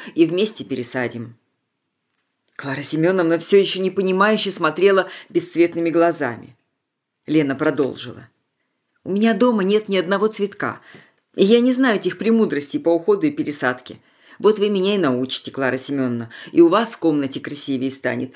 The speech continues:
и мне польза. Вдруг когда-нибудь дачу купим, у меня хоть какие-то знания будут».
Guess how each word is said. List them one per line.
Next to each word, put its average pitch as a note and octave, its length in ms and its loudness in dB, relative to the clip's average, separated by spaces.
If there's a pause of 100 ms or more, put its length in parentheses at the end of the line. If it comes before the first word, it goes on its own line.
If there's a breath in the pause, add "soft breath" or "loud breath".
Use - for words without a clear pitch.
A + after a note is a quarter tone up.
(100)
и - 300 -2
мне B2+ 260 0
польза. - 500 -8 (500)
Вдруг B3+ 240 0
когда-нибудь D3+ 560 0 (120)
дачу E3 400 0
купим, B2 500 -8 (220)
у E3 100 2
меня G3+ 180 0
хоть G#3+ 200 0
какие-то E3+ 420 0
знания B2+ 380 -4
будут». A#2+ 420 -12